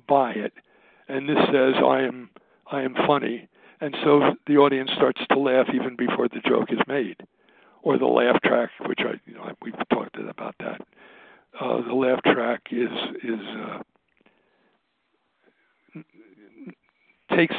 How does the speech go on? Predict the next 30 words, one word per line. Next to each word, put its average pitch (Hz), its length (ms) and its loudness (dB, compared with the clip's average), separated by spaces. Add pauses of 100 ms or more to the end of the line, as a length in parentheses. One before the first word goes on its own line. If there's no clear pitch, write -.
something 160 380 4
that 139 140 2
isn't 139 340 0
funny 123 400 0 (480)
and 143 140 -6 (120)
forces 143 460 8
it 123 180 0
on 123 220 0
the 117 180 -4
audience 127 600 -4
and 120 160 -6
insults 131 440 2 (120)
the 123 100 0
audience, 120 400 2 (600)
and 147 160 -2
they 143 100 2
don't 143 220 6
realize 139 580 0
that 123 140 -6
they're 120 240 -8
being 117 300 -8
insulted. 139 580 -6 (920)
Um, 113 420 -12 (680)
I 151 180 -2
think 147 220 -2
you 165 280 8
and 147 140 6
I 143 520 4 (1160)
both 147 320 8
listen 135 600 2